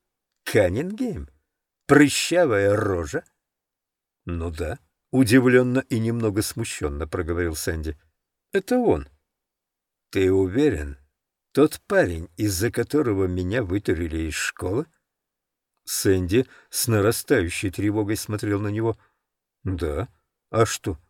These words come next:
«И он купил билет на тридцать дней?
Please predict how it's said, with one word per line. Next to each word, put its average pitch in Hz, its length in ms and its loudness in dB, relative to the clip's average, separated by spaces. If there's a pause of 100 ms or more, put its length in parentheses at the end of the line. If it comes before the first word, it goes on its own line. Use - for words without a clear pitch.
(960)
«И 123 160 0
он 160 240 4
купил 160 520 6
билет 85 560 0 (300)
на 123 200 6
тридцать 127 560 0
дней? 95 320 -2